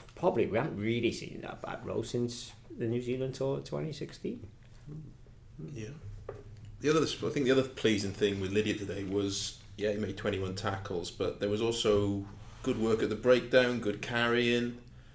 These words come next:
Speaker 2: uh, showed a lot of nice hands, was often distributing as a, as a link player, um, which is the thi-, these are the things that we don't normally associate with him, and probably the things that he has been told to go and work,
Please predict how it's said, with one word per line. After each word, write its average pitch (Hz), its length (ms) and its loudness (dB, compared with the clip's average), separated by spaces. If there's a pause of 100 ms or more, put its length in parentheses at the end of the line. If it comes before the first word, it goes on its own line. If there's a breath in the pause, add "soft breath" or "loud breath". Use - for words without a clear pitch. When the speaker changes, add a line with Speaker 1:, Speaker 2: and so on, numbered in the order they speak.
(280 soft breath)
Speaker 2:
uh, 101 260 4
showed 110 300 6
a 104 40 8
lot 113 200 8
of 110 80 2
nice 110 280 2
hands, 123 640 0
was 107 480 -2 (560)
often 113 440 0
distributing 123 540 2
as 107 120 0
a, - 320 0
as 107 120 0
a 104 40 4
link 117 340 0
player, 131 320 6 (720 soft breath)
um, 104 340 0
which 117 220 0
is 117 120 0
the 127 60 2
thi-, - 220 2
these 139 180 4
are 135 40 8
the 127 60 6
things 120 280 0
that 104 80 2
we 110 80 2
don't 113 320 2
normally 110 380 0
associate 98 720 -2 (200)
with 92 200 -2
him, 98 180 -4
and 110 320 -6
probably 123 180 -2
the 110 100 -4
things 110 320 0
that 107 120 -2
he 104 140 -2
has 104 160 0
been 101 200 -6
told 98 260 -2
to 101 80 -6
go 101 160 0
and 98 120 -4
work, 101 360 -8